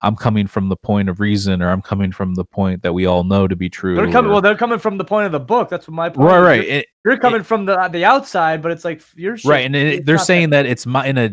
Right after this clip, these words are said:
Speaker 1: debate or, uh, going, you know, what do you, uh, an exchange or whatever, that it's, it's on me to come up with the evidence to, to change that. And
Speaker 2: Right.
Speaker 1: that's, that's fine, and I get that. I'm not a scientist, so obviously I'm not gonna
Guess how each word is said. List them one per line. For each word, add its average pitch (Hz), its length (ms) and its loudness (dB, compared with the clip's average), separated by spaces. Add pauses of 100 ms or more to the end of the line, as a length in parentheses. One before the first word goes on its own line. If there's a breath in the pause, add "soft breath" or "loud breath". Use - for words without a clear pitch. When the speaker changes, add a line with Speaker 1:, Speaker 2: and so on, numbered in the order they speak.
(140)
Speaker 1:
debate 113 400 0
or, 95 380 -2
uh, 92 80 -12
going, 98 420 -4
you 95 140 -8
know, 85 320 -8
what 92 100 -8
do 90 60 -8
you, 87 100 -10
uh, 92 60 -6
an 95 180 -10
exchange 104 540 -2
or 95 80 2
whatever, 95 500 2 (240 soft breath)
that 98 140 2
it's, 95 180 -4 (400)
it's 101 220 -4
on 113 440 2
me 101 360 0
to 104 120 -8
come 104 160 -2
up 98 120 0
with - 80 -12
the 92 100 0
evidence 90 400 -4
to, - 140 -8 (160)
to - 100 -20
change 139 320 0
that. 156 80 0
And 143 120 0
Speaker 2:
Right. 131 40 0 (180)
Speaker 1:
that's, - 80 -20 (140)
that's 143 300 2
fine, 123 640 0
and 98 180 0
I 92 140 0
get 92 260 -6
that. 120 180 -2
I'm 98 140 -4
not 117 160 2
a 90 60 -2
scientist, 92 560 -4
so 87 80 -2
obviously 87 300 -6
I'm 85 60 -6
not 87 200 -6
gonna 85 160 -10